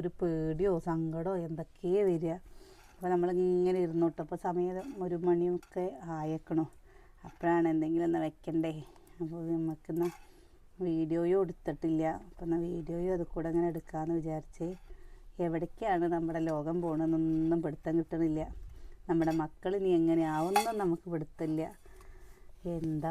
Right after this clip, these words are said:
ഒരു വീട്ടിൽ, ഒരു വീട്ടിലല്ല, അഞ്ചാളെ കൊന്നത് വാർത്ത കേട്ടില്ലേ? ഓരോ ദിവസം, ഓരോ ദിവസം ഓരോ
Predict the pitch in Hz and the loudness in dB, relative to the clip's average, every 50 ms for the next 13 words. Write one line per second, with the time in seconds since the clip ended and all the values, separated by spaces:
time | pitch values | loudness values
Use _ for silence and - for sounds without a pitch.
0 | 165 160 160 160 170 170 175 170 165 156 - - 175 165 170 175 180 170 147 - | -2 -2 -2 -2 -2 -2 -2 -2 -4 -4 -6 -4 -4 -2 0 0 -2 -2 -6 -10
1 | - - - - - - - 175 160 156 160 190 196 185 165 - 175 175 180 175 | -14 -18 -20 -20 -20 -8 -2 0 0 0 2 0 0 0 0 -2 -2 -2 -2 0
2 | 170 170 170 180 - - - - - - - - - - - 170 170 165 156 - | 0 -2 -2 -4 -6 -12 -14 -14 -14 -16 -18 -12 -8 -4 -2 0 0 0 0 2
3 | 196 185 175 170 165 165 175 185 - - - - - - - - - 175 165 165 | 2 4 4 4 2 2 0 0 -4 -8 -14 -18 -20 -20 -18 -8 -4 -2 0 2
4 | 165 165 165 156 180 185 - 269 190 175 165 160 - - - 170 170 170 160 - | 2 2 2 0 0 -2 -2 -2 -2 -2 -2 -4 -4 -4 -2 0 0 0 0 0
5 | 185 160 156 156 156 - - - - - - - - 170 160 160 160 160 165 180 | 0 0 2 2 0 -2 -8 -20 -20 -20 -20 -8 -2 2 4 4 4 4 4 2
6 | 190 185 190 185 170 - 190 185 175 180 165 160 170 165 170 175 180 175 - - | 2 2 0 0 0 0 0 2 4 4 4 4 2 0 0 0 0 0 0 -2
7 | 175 165 160 156 160 160 | -2 0 0 0 0 0